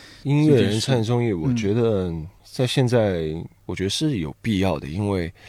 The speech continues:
Speaker 1: 就包括像我一样做很多比较，就不是说小众嘛，就是没有那么多人听的这些音乐的时候，因为别人很，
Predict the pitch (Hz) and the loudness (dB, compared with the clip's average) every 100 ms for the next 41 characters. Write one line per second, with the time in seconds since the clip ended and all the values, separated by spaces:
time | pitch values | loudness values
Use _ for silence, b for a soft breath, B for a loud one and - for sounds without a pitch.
0 | B B B - 113 101 98 98 101 85 | B B B -6 0 2 0 -2 -2 -4
1 | 73 64 73 85 82 71 - 104 90 80 | -6 -8 -8 -6 -6 -10 -10 -6 -6 -8
2 | 65 - 82 82 - b b 87 78 104 | -14 -10 -10 -10 -14 b b -8 0 0
3 | 90 - 101 - 98 117 120 123 117 - | 0 -4 -4 -4 -4 0 2 2 0 -4
4 | - - 71 101 87 82 104 98 90 123 | -2 -2 -4 -8 -8 -10 -8 -6 -2 -2
5 | 101 101 92 85 80 80 82 - - - | -2 -4 -6 -6 -8 -12 -14 -20 -20 -8
6 | 110 107 87 95 - 104 95 82 - - | -2 0 -2 -6 -6 -4 -4 -4 -8 -16
7 | - 98 92 104 110 98 85 - 87 90 | -8 -4 -2 -4 -2 -4 -4 -8 -6 -8
8 | 87 b b b 127 104 98 123 98 | -10 b b b -8 -2 -2 -2 -4